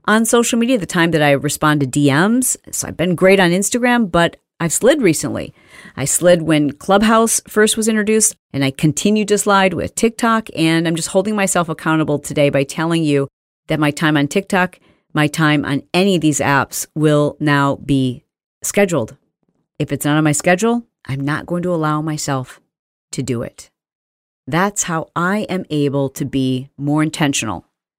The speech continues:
to get more done. I'm not eliminating social media. I'm just applying the minimum effective dose in order to take control of my business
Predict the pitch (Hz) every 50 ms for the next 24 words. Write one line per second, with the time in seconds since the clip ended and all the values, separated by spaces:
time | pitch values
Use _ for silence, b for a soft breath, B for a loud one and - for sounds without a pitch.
0 | _ _ _ _ - 147 180 170 156 156 156 131 151 131 117 98 87 - - _
1 | _ _ _ _ _ _ _ _ _ _ _ _ _ _ _ _ _ _ _ -
2 | 160 151 139 135 123 123 120 127 139 147 165 196 208 226 226 233 233 226 - 233
3 | 226 214 - 226 220 220 226 240 254 269 285 294 - _ _ _ _ _ _ _
4 | _ _ _ _ _ _ - 147 147 143 - 151 147 151 147 - - - - -
5 | - 165 151 147 147 147 147 147 - 139 147 139 139 139 143 147 151 160 175 180
6 | 190 196 208 214 - _ 220 233 233 - 147 135 131 - - 143 143 135 156 156
7 | - _ - 143 123 175 170 151 120 98 123 - - - - _ _ _ _ _
8 | _ _ _ _ - 147 151 151 147 143 135 147 127 127 - - 180 170 - 175
9 | - - - 185 185 180 - - 131 135 131 120 117 - 165 190 185 247 269 285
10 | 277 - -